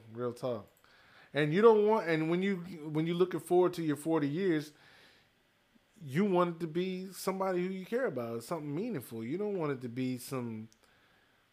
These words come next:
some lame relationship with somebody who either just with you,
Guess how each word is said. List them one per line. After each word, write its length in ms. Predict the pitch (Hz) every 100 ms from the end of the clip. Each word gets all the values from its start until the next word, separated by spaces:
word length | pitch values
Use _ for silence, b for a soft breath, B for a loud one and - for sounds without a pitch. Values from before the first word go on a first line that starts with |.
| _
some 340 | - - 156 123
lame 280 | 143 147 139
relationship 720 | 120 143 147 131 - 143 127
with 120 | 123
somebody 520 | - 135 131 123 123
who 320 | 120 120 120
either 240 | 120 127 120
just 300 | 113 123 -
with 220 | 131 -
you, 300 | 123 117 117